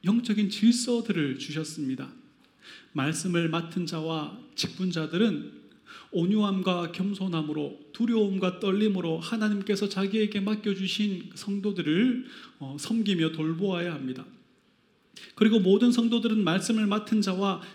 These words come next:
직분을 성실하게 수행하는 것을 보면서, 예, 존중해 주어야 합니다. 그렇게 하는 것이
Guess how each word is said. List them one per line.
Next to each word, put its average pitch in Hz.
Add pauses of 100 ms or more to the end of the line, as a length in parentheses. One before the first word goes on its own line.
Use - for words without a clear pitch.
직분을 226
성실하게 220
수행하는 208
것을 190
보면서, 196 (240)
예, 170 (140)
존중해 233
주어야 160
합니다. 135
그렇게 240
하는 214
것이 185